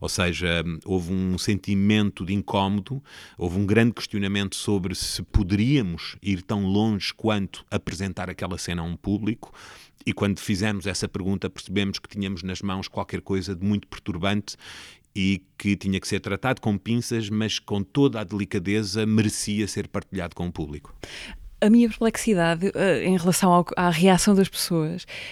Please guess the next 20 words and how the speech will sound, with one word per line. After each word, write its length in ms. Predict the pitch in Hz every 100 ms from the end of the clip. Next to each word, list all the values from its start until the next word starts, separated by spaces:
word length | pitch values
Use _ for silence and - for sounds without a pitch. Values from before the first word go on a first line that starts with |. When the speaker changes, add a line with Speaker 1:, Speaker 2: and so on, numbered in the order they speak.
| -
Speaker 2:
eu 100 | 240
não 120 | 285
percebi 320 | - - 247
o 40 | 269
que, 140 | 254 -
eu 80 | 240
não 80 | 262
percebi 160 | -
o 60 | 254
que 60 |
aconteceu, 300 | 240 247 220
não 60 | 202
percebi 220 | 220 247
se 80 | 240
aquelas 260 | 240 233 -
pessoas 540 | - 226 214 208 190 - - -
que 80 |
protestavam 640 | - 233 - - 226 214 214
aos 140 | 226
berros 720 | 180 226 247 214 208 208 208